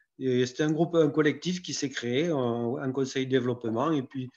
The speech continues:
on a réfléchi comment on pouvait agir sur le territoire, et, euh, on a décidé de répondre à un appel à projet de la région Occitanie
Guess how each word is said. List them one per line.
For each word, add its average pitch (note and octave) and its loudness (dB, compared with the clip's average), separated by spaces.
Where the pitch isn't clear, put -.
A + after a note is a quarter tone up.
on B2+ -4
a C#3+ 0
réfléchi D#3 0
comment D3 2
on C3+ 0
pouvait C#3 0
agir C3+ -2
sur B2+ -8
le B2 -4
territoire, C3 -6
et, C#3+ 4
euh, A#2+ 2
on D#3 0
a E3 4
décidé D#3+ 2
de D3 2
répondre D3 0
à C3 2
un C3+ 2
appel C#3+ 0
à C#3 2
projet C#3 -4
de C3 -4
la A#2+ -4
région A#2+ -4
Occitanie A#2+ -8